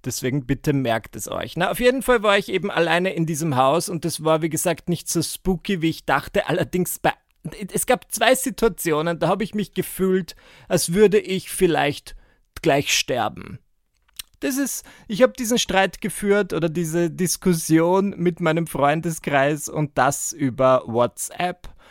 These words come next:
und plötzlich war die Verbindung aus. Kein W lan mehr. Und ich dachte mir so, okay, ähm, dann verbrauche ich halt meine Daten und schicke es über das Handynetz. Aber oh, oh, wow,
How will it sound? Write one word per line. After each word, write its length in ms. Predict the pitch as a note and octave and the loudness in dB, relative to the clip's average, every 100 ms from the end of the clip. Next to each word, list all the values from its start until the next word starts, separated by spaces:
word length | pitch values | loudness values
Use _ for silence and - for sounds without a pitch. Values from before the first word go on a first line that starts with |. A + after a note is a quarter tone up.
| - | -20
und 240 | - D#3 - | -4 -4 2
plötzlich 880 | F#3 F3+ - G3 F3 F3 - - _ _ _ | 4 4 0 -2 0 0 -4 -20 _ _ _
war 160 | - C#3 | 0 2
die 100 | D3+ | 2
Verbindung 640 | - C3 G2+ G#2+ G2+ G#2+ | 2 -2 0 -2 -4 -6
aus. 580 | - C2 - - - - _ _ _ _ | -6 -8 -8 -14 -16 -20 _ _ _ _
Kein 360 | - C#3 D3 A#2 | -4 -2 -2 0
W 140 | B2 | 0
lan 360 | D3 C#3 C#3+ C#3+ | 0 0 -2 -4
mehr. 480 | B2 C#3 E3+ F3+ F#3 _ _ | -4 -2 -4 -4 -10 _ _
Und 80 | A2 | -8
ich 60 | |
dachte 200 | G2+ - | -8 -10
mir 60 | G#2 | -12
so, 100 | F#2+ | -12
okay, 460 | F#2 - G#3 G3+ G3+ _ _ | -12 0 2 2 -2 _ _
ähm, 320 | - C3 C3+ C3 | -2 0 0 0
dann 180 | C3+ | 0
verbrauche 420 | C#3 C3+ B2+ C3+ D3+ | 0 0 4 4 2
ich 120 | - | -2
halt 140 | B2+ | -2
meine 240 | B2+ A#2 A2+ | -2 -4 -2
Daten 580 | E3 D#3+ D#3 - E3+ | 2 4 2 -4 -4
und 160 | D#3+ - | -4 -6
schicke 300 | - D3+ - | -6 -6 -4
es 160 | C3+ - | -6 -4
über 180 | A2+ | -8
das 220 | B2 A#2+ - | -6 -6 -2
Handynetz. 840 | E3+ E3+ E3+ C#3 C#3 - - - | -2 0 0 0 -2 -4 -10 -6
Aber 280 | - A#2+ D3+ - | -4 0 -2 2
oh, 140 | B2 - | 0 6
oh, 420 | F#3 F#3 G3 F3 - _ _ _ - | 8 8 6 2 0 _ _ _ -8
wow, 760 | A3+ D#4 D4 - - F#3 - | 6 10 10 8 6 4 -2